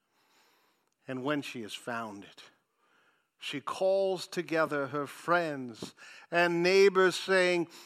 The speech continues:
'Rejoice with me, for I have found the coin that I have lost.'"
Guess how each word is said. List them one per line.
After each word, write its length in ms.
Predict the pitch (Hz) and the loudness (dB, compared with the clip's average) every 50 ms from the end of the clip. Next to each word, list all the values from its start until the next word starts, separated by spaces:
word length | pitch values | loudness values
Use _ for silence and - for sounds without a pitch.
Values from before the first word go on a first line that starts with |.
| - - - | -18 -2 2
'Rejoice 920 | 180 240 254 214 175 165 180 175 220 269 269 277 277 269 269 226 - - | 4 4 4 4 0 -2 0 6 10 12 12 12 12 12 10 8 4 2
with 220 | 233 247 240 226 214 | 4 4 4 6 6
me, 340 | 226 220 220 220 214 202 | 4 6 6 6 6 6
for 220 | 185 170 208 208 202 | 6 6 8 10 10
I 140 | 190 196 180 | 12 10 10
have 260 | 170 185 185 170 139 | 8 8 4 4 2
found 560 | - - - 214 226 240 247 247 247 247 220 | -2 0 4 6 6 6 4 2 0 2 2
the 100 | 208 214 | 2 2
coin 560 | - - - - 220 214 190 175 156 151 143 139 | 2 0 -2 0 2 2 2 2 0 0 0 0
that 160 | 143 139 139 | -2 0 0
I 160 | 139 143 139 | 0 0 0
have 240 | 127 135 135 120 127 | -2 -6 -10 -10 -12
lost.'" 720 | 123 110 107 104 101 98 95 - - - - - - - | -12 -12 -12 -14 -14 -16 -16 -16 -16 -16 -16 -18 -20 -20